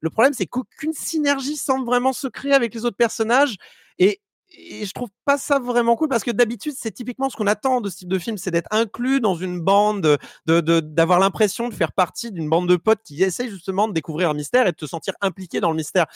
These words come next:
Mais on se sent jamais vraiment impliqué, euh, vraiment. Alors,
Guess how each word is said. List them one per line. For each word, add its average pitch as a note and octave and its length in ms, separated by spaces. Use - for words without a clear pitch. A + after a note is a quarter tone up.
Mais F#3 80
on G#3 60
se G3 100
sent A#3+ 140
jamais C4 260
vraiment A#3 400
impliqué, G#3+ 680
euh, C3+ 720
vraiment. D3 360
Alors, D#3+ 280